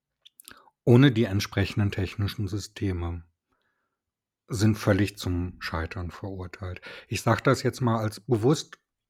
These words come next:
besonders plakatives, plattes Beispiel. Natürlich ist das in der Realität komplexer. Aber wenn ich jetzt rufe, „Oh mein Gott, Klimawandel, zurück zur Natur, alles abschalten“,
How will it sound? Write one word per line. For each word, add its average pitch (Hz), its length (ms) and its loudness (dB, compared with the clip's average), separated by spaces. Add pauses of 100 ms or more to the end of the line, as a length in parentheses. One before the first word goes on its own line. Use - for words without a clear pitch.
(140)
besonders 123 640 2
plakatives, 113 760 -2
plattes 107 420 -4
Beispiel. 98 560 -4
Natürlich 95 440 0
ist 110 180 -8
das 98 180 -8 (320)
in 107 80 2
der 101 100 4
Realität 101 540 -2
komplexer. - 560 -8
Aber 104 340 -2
wenn 113 120 2
ich 139 120 -2
jetzt - 320 -6 (340)
rufe, 135 580 0 (120)
„Oh 120 100 2
mein 127 220 4
Gott, 104 180 -2
Klimawandel, 123 760 2
zurück 123 400 -6
zur 107 160 -2
Natur, 120 640 -2 (500)
alles 110 260 0
abschalten“, 120 920 -2